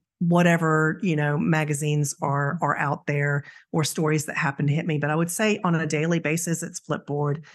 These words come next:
the app on Flipboard, because it will, right? I can put in my interests and then it'll pop up the relevant articles, um, based on my topics of interest in that moment. And I also have to say A I, like, <sighs>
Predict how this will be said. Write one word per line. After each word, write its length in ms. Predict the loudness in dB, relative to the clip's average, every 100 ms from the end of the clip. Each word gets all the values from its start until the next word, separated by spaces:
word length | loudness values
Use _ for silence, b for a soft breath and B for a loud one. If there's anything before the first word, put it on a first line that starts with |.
| -8 B
the 120 | 0
app 320 | 4 4 2 -2 0
on 140 | 2
Flipboard, 580 | 2 0 0 0 0 0
because 440 | -2 0 0 0 -2
it 200 | -4 -2
will, 440 | 0 2 2 0 B B B 0
right? 240 | 2 4 2
I 80 |
can 180 | 2 2
put 240 | 4 4 6
in 200 | 6 6
my 200 | 4 4
interests 520 | 2 4 2 0 0
and 140 | 0
then 140 | 2 2
it'll 160 | -2
pop 360 | 0 2 2 4
up 380 | 4 4 0 -8 B B B _
the 100 | 0
relevant 460 | 2 2 2 0 0
articles, 920 | 0 0 0 -2 -2 -2 -4 -6 -8 -12 -4
um, 300 | 0 2 0
based 280 | 2 0 0
on 140 | 0
my 140 | 0 0
topics 460 | -2 -2 -2 -4
of 120 | -6 -4
interest 440 | -2 -2 -4 -2
in 100 | -2
that 180 | -2 -2
moment. 360 | -2 -2 -4 B B B 0
And 100 | 4
I 40 |
also 200 | 4 2
have 100 | 2
to 60 | 0
say 280 | 0 0 0
A 200 | 0 2
I, 400 | 0 0 -2 0
like, 460 | 0 2 0 -4 B B B B
<sighs> 40 | -2